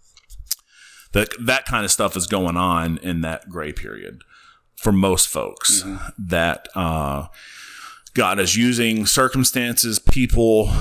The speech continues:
Speaker 1: in our lives to both show us that we are great sinners and that his son is a great savior.
Speaker 2: Yeah, the way I've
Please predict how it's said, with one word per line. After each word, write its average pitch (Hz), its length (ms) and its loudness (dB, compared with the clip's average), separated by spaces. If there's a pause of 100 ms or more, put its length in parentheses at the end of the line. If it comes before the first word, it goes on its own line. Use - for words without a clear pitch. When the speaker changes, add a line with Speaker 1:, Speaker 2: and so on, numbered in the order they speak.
(300)
Speaker 1:
in 139 160 2
our 120 160 4
lives 101 500 2
to - 80 -2
both 101 260 6
show 98 300 2
us 92 240 0
that 69 180 -4
we 98 360 -2
are 87 340 -2
great 95 340 -2
sinners 90 600 -2
and 90 200 -8
that 69 120 -6
his 85 180 -6
son 82 240 -2
is 76 140 -4
a 78 60 -10
great 78 300 -8
savior. 64 500 -6 (1300)
Speaker 2:
Yeah, 107 140 -8
the 110 100 -6
way 165 140 -2
I've - 200 -6